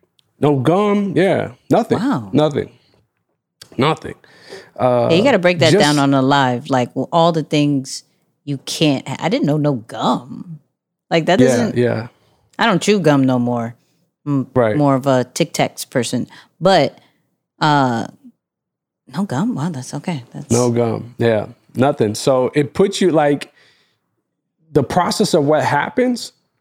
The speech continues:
Speaker 1: and there's, like, a whole scientific study that's come about from the, the benefits of fasting
Speaker 2: Mm-hmm.
Speaker 1: re-, more recently to say, "Wow, fasting is so good for the body because of what it,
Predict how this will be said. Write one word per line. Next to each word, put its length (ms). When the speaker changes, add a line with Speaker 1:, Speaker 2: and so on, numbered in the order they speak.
Speaker 1:
and 120
there's, 200
like, 180
a 80
whole 240
scientific 640
study 260
that's 180
come 240
about 400
from 180
the, 180
the 80
benefits 420
of 80
fasting 720
Speaker 2:
Mm-hmm. 180
Speaker 1:
re-, 80
more 300
recently 560
to 120
say, 260
"Wow, 340
fasting 420
is 100
so 180
good 180
for 140
the 80
body 320
because 280
of 120
what 160
it, 180